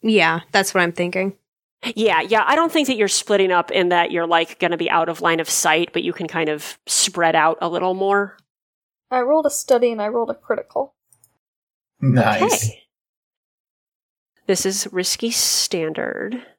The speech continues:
Speaker 1: I rolled a survey and I got a six.
Speaker 2: Jesus Christ, y'all.
Speaker 4: I rolled a survey and got a two.
Speaker 2: Okay. <laughs> Oh, man. So,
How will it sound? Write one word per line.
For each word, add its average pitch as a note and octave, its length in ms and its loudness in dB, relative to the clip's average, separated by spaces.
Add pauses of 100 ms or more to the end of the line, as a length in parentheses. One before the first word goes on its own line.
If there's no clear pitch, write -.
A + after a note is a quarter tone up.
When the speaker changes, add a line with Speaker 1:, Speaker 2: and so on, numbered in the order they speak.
(180)
Speaker 1:
I G3+ 60 2
rolled A3 260 0
a G3 400 2 (100)
survey F#3 480 0
and E3+ 100 0
I E3+ 80 0
got E3 160 0
a - 40 -4
six. - 520 -4 (600)
Speaker 2:
Jesus - 520 -2
Christ, - 380 -2
y'all. - 400 -4
Speaker 4:
I E3+ 200 2
rolled A#2 300 2
a A2 60 2
survey G#2+ 480 2
and G2+ 100 -10
got C3 240 2
a C#3+ 80 0
two. A2+ 580 0 (260)
Speaker 2:
Okay. B4+ 600 8 (480)
<laughs> F#4 340 2 (540)
Oh, E4+ 460 2
man. F3+ 460 0 (180)
So, C4 760 0